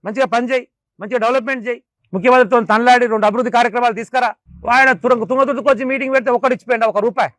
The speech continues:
నేను మొన్న దేవరకొండకు వచ్చి మీటింగ్ పెడితే ఏం మాట్లాడతాడు? కేసీఆర్, హరీష్ రావు,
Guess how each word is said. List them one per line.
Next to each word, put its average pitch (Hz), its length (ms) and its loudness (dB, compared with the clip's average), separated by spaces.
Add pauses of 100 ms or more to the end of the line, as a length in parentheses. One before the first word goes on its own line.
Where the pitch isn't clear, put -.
(220)
నేను 240 140 4
మొన్న 240 220 4
దేవరకొండకు 254 500 4
వచ్చి 247 160 2
మీటింగ్ 247 280 0
పెడితే 262 360 0 (320)
ఏం 175 140 0
మాట్లాడతాడు? 160 600 -2 (240)
కేసీఆర్, 220 840 2 (120)
హరీష్ 190 260 -4
రావు, 214 460 0